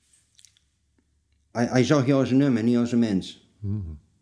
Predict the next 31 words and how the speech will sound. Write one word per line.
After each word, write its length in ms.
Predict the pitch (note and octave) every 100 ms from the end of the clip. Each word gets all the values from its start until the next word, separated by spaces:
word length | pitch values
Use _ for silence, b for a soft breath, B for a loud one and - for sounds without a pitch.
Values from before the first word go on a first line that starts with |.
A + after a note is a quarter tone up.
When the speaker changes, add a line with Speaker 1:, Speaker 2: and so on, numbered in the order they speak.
| _ _ _ _ _ _
Speaker 2:
Zo 200 | - -
ervaarde 400 | F#2+ F2 F#2 F2
jij 140 | E2+ D#2
dat 200 | D2+ D2+
ook? 220 | C#2+ -
Speaker 1:
Zo 240 | - D3+ A#2+
ervaarde 500 | G#2+ G2+ A2 B2 B2
ik 160 | A#2
dat, 200 | A#2 G#2
ja. 140 | G2+ F#2
Speaker 2:
Ja. 200 | E2+ - _ _ _ _ _ - D#2 E2+
Ja. 60 | E2
Zeker 220 | A#2+ A#2
met 120 | A#2+
de 80 | A2+
problematiek 600 | A#2+ A#2 A#2 A2+ A#2+ A2+
die 120 | A2+
je 80 | G2
hebt 220 | G#2+ -
natuurlijk. 460 | C3 C3+ C3 D#3+ - -
Speaker 1:
Ja. 200 | F#2+ - B B _ -
Speaker 2:
Dan 300 | F#2+ G2 G2
komt 140 | G#2
het 100 | A2+
natuurlijk, 280 | G#2 A2 G2+
denk 140 | G#2+ G#2+
ik, 240 | G#2+ -
eh, 300 | A#2+ A2+ A2+ G#2+ B B -
nog 220 | A#2+ B2
harder 220 | F#2 F2+
binnen. 280 | E2+ G#2